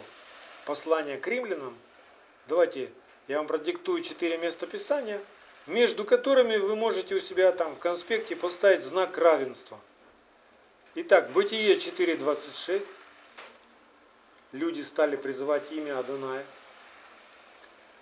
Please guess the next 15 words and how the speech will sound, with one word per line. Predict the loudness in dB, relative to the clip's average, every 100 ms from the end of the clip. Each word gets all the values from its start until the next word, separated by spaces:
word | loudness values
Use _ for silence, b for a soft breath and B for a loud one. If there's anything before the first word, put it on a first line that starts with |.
| -14
Иаиль | -4 6 8 8 6 2 -2
два | 6 10 10
тридцать | 6 -6 -8 -12
два. | -2 0 0 -6 -18 -20 -20 -20 -20 -20 -20 -20 -20 -20 -20 -20 -20 -10
Там | -6 -6
тоже | 0 0 0
пророчествует: | 0 2 2 0 -10 -10 -8 -8 -12 -20 _ _ _ _ _ _ _ -20 _ -14
«И | -10
всякий, | 4 6 6 2
кто | -4 -4
призовет | -2 -4 -2 0 0 -2 -10
имя | -10 -8 -8 -8
Адоная, | -6 -6 -2 -2 -2
спасется». | -4 -8 -10 -10 -12 -14 -18 -18 -20 -20 -20 -20 -20 -20 -20 -20 -20 -20 _ _ _ _ _ _ _ _ -20 -20 -20 -20 -20 -20 -18 -18 -18 -20 -18 -20 -20 -20 -20 -2
Переходим | 0 2 6 6 6 2